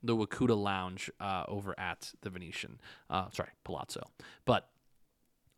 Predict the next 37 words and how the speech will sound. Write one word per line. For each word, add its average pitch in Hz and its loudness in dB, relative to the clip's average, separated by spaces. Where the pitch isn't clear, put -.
Venetian, 220 6
solid 160 10
property, 160 12
especially 147 6
if 151 2
you're 143 8
here 139 12
for 123 2
conventions. 151 6
Highly 135 10
re-, 135 6
you 110 -4
know, 92 -4
it's - -10
super - -2
expensive 92 -2
if 92 -6
you're 92 -2
staying 95 0
here 95 -4
for - -8
conventions 98 0
'cause 95 -4
it's 92 -10
pricey. 98 0
Uh, 113 8
but, 123 10
uh, 110 6
this 127 8
is 143 8
a 139 12
disclaimer, 113 6
big 160 12
disclaimer 123 6
on 117 8
the 110 6
Venetian. 104 0